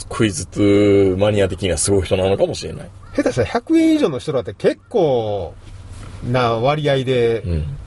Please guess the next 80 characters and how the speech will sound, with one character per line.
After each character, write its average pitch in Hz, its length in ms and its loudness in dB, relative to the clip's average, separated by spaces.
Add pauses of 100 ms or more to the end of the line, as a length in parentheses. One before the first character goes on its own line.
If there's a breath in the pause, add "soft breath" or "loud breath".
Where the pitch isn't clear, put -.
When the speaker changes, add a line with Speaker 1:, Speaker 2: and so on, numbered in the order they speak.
Speaker 2:
知 - 140 -6
っ - 20 -14
て 156 120 2
る 196 80 -6
ん 190 40 -14
じ 117 60 -12
ゃ - 20 -16
な 90 80 -18
い？ - 40 -18
俺 92 120 -18
ら。 90 80 -20
Speaker 1:
だ - 0 -
か - 240 -2
ら、 139 100 2
ク 285 220 -4
イ 285 80 0
ズ 254 140 -4
業 269 280 2
界 143 320 0
か - 140 -2
ら 139 100 4
し - 120 -8
た 135 100 2
ら、 135 240 2
こ 143 120 -8
の 139 100 -2
チ 269 200 -4
ン 233 60 -6
チ 147 140 0
ン 120 40 0
さ 104 140 -2
ん 92 100 -2
は、 120 300 0
Speaker 2:
う - 20 -12
ん。 117 220 -14 (420)
Speaker 1:
あ - 160 -6
い - 60 -8
つ - 140 -4
だ 262 80 -6
っ - 40 -12
て - 240 -8
い - 20 -4
う 78 40 -4
の 78 60 -4
分 - 80 -4
か - 100 -2
っ - 20 -6
て - 140 -4
る - 0 -
の 175 80 -2
か 110 80 2
も - 80 0
し 85 80 -6
れ 78 60 -4
な 78 60 -4
い - 20 -4
で 82 80 -4
す 113 40 -2
ね。 165 160 -2 (140)
Speaker 2:
あ、 117 300 -4
ま 90 240 0
た - 180 -2
こ 135 140 2
の 127 120 4
名 127 120 2
前 117 200 2
で 113 140 -2
出 101 100 -2
し - 140 -8
て 101 80 0
る。 92 80 0
い 110 60 0
ろ 131 120 2
ん 175 60 4
な 151 80 2
と 120 100 -12
こ 120 80 -12
ろ 117 60 -10
で 101 100 -14
ね。 160 140 -10